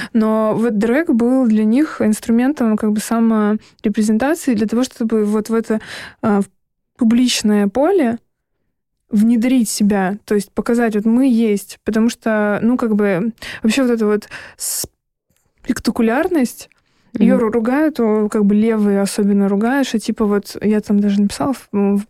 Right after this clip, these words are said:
Speaker 1: по-, про, когда вот мы говорили о том, что мы будем обсуждать, о гламуризации, что говорят, э, открытые, типа вот этот ресурс наш.
Speaker 2: Мгм.
Speaker 1: Многие, ну, так скажем, леваки их ругают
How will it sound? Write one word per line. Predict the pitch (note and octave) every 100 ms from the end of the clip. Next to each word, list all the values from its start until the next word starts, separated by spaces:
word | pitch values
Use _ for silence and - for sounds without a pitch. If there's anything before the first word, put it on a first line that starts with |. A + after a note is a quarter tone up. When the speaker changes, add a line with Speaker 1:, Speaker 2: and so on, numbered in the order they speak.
| _
Speaker 1:
по-, | - A3 G3+
про, | G3+ A3
когда | G3+ G#3 G3+
вот | G3+ -
мы | G3+ G3 G3
говорили | G#3 G#3 A3 D#4 D4 A#3+ - - - _ _
о |
том, | G#3+
что | G#3+ G#3+
мы | G#3+
будем | G#3
обсуждать, | G3+ - G#3 A3 C#4+
о | A3+ G#3+ G#3 G3+ - _ - -
гламуризации, | A3 A3 A3 A3+ A3+ G#3 G3+ G#3
что | G3 - G3+
говорят, | G3+ G3+ C4+ D4+ A#3+
э, | G#3+ G#3
открытые, | G#3 - C#4 D#4 C#4+ B3
типа | - - G3+
вот | G3+ G#3
этот | G3
ресурс | G3+ - D4+ -
наш. | A3 G#3+ - - -
Speaker 2:
Мгм. | G3+ G3+ - - - -
Speaker 1:
Многие, | A3 G#3+ A3+ B3+ A#3 A3+ A3 G#3+ G#3 G#3+
ну, | B3
так | A3 G3+
скажем, | A3+ G#3+ G#3
леваки | G#3 A3 - F4+ D4
их | -
ругают | A#3 A3 G3+ F#3 G#3+